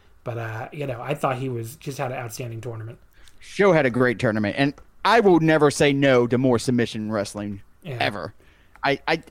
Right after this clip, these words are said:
Speaker 2: I, I mean, I'm, I'm captivated by submission wrestling, especially when it's done well, and Sho can do it well. Sho just does the, like you said, he can just do the mat. He does the submissions. You know,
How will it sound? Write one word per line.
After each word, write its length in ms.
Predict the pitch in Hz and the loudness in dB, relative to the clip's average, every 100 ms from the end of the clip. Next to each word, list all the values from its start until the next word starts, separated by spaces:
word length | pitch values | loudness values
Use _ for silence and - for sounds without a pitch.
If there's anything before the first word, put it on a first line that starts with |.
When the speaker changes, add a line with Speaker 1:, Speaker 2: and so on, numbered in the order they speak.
| - | -2
Speaker 2:
I, 260 | 165 170 160 | 2 2 2
I 80 | |
mean, 220 | 160 156 156 | 2 2 0
I'm, 400 | 156 156 139 160 - - - | -4 -4 -6 -14 -20 -20 -8
I'm 140 | 165 156 | -6 0
captivated 500 | 165 151 139 139 127 | 0 0 0 -2 -2
by 120 | 123 | -6
submission 380 | - 127 113 123 | -4 -4 -4 -2
wrestling, 340 | 120 - 117 | -4 -4 -8
especially 420 | 131 302 311 285 | 0 2 2 2
when 180 | 226 202 | 2 2
it's 160 | 175 - | 0 0
done 400 | 131 156 143 123 | 2 2 2 2
well, 360 | 131 117 110 | 2 4 0
and 100 | 110 | -4
Sho 280 | - 185 185 | -2 2 2
can 180 | - 135 | 2 -2
do 180 | 127 117 | 0 0
it 80 | - | -2
well. 400 | 110 98 55 - - - - - - - | -4 -4 -4 -10 -18 -16 -14 -14 -16 -18
Sho 300 | - 214 233 | 0 4 6
just 260 | 190 196 - | 4 0 2
does 300 | 185 170 - | 4 4 0
the, 160 | - 147 123 | -2 -2 0
like 180 | 185 190 | 0 0
you 60 | |
said, 320 | 185 196 120 - - - _ _ - _ _ - | 0 0 0 -6 -20 -20 _ _ -20 _ _ -6
he 120 | 185 | -4
can 120 | 185 | 0
just 200 | 175 - | 0 0
do 100 | 170 | -2
the 80 | 143 | -2
mat. 400 | 139 156 175 - | 0 2 2 -2
He 140 | 131 | -4
does 240 | 143 143 131 | 0 0 0
the 140 | 143 | -4
submissions. 800 | 123 143 156 170 202 190 185 - - | -2 0 2 2 0 -2 -6 -10 -10
You 120 | 127 | -4
know, 260 | 107 98 | -2 -2